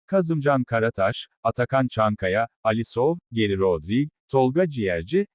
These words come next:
Efkan Bekiroğlu ile teknik heyet ve personel Morutan'ın hem doğum gününü kutladı hem de geçmiş olsun dileklerini iletti. Emre Belözoğlu, İtalyanca verdiği mesajda, "Moru, iyi ki doğdun kardeşim. Seni çok seviyorum.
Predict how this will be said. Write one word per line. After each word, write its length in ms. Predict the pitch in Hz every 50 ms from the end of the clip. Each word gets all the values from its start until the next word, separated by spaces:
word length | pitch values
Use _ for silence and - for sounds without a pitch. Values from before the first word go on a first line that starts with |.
| _ -
Efkan 460 | 143 156 - _ - 190 196 190 160
Bekiroğlu 540 | 127 120 - - 175 175 170 156 139 143 147
ile 220 | 131 123 135 147
teknik 420 | - - 135 127 - 160 160 - -
heyet 300 | 127 131 156 170 - 180
ve 120 | 185 175
personel 560 | - - 131 120 117 - - 120 123 135 139
Morutan'ın 560 | 131 117 110 110 107 107 - 120 117 113 107
hem 280 | 107 120 160 202 208 196
doğum 280 | 180 160 156 156 151 135
gününü 300 | 127 123 120 117 117 110
kutladı 460 | - 120 - - 110 107 107 113 104
hem 240 | 98 110 120 120 117
de 100 | 123 113
geçmiş 440 | 98 104 101 - - 139 143 -
olsun 360 | 139 135 127 131 - 175 170 160
dileklerini 560 | 143 123 117 113 - 117 113 107 107 104 101
iletti. 440 | 95 90 90 92 - _ _ - 85 - _ _ _ _ _ _ _ _ _ _ _ _ _ _
Emre 340 | - 120 127 131 151 165 147
Belözoğlu, 680 | 135 131 123 131 131 113 107 95 85 76 82 120 165 175 - _ _ _
İtalyanca 680 | - 139 - - 196 208 214 220 226 220 190 190 170 143
verdiği 420 | 131 123 117 110 104 117 113 107
mesajda, 640 | 104 101 101 - - 104 98 90 80 90 123 143 151 - _ _
"Moru, 420 | - 101 113 117 113 127 160 180 180 - _
iyi 200 | 139 143 170 190
ki 220 | - - 202 175
doğdun 380 | 156 151 147 139 127 139 139 123
kardeşim. 600 | - 113 104 98 92 87 90 90 - - 90 78 - _ _ _ _ _ _ _ _ _ _ _ _ _ _
Seni 340 | - - - 147 165 190 185
çok 260 | - 175 160 151 -
seviyorum. 560 | - 139 127 113 113 107 101 92 87 82 78